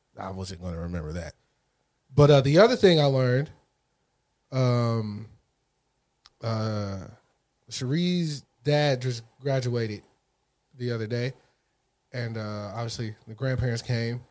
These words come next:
The grandparents own a bakery. So they bought a bunch of baked goods for the celebration or whatever. And, uh, she was like, "Oh, there's some pound cake downst-, downstairs."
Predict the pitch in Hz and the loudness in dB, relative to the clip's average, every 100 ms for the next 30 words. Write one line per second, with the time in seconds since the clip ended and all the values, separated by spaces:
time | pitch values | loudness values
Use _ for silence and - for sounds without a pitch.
0 | _ _ _ 113 131 143 127 120 120 113 | _ _ _ -6 -2 0 0 -2 -2 -6
1 | 113 143 147 117 98 _ _ _ _ - | -2 0 0 -2 -10 _ _ _ _ -10
2 | - 147 135 131 127 117 - _ _ _ | -2 0 2 2 0 -4 -10 _ _ _
3 | _ 139 139 143 139 127 113 139 135 139 | _ -2 2 4 4 0 2 2 4 2
4 | 127 123 107 - 131 123 127 135 127 117 | 2 0 -4 -2 0 0 2 2 2 -2
5 | - - - 120 117 113 113 110 110 127 | -10 -14 -10 -6 -4 -4 -6 -8 -4 -2
6 | 113 120 113 113 110 110 104 - _ _ | 2 2 2 0 0 0 -4 -8 _ _
7 | _ _ _ _ - 123 120 117 113 143 | _ _ _ _ -6 -4 -2 -2 -2 -4
8 | 131 123 131 131 123 123 101 139 139 127 | -4 -4 -4 -4 -4 -8 -8 -6 -4 -4
9 | 113 98 107 104 - 110 107 - 123 120 | -6 -6 -8 -8 -10 -14 -14 -6 -4 -4
10 | - 185 143 | 0 0 0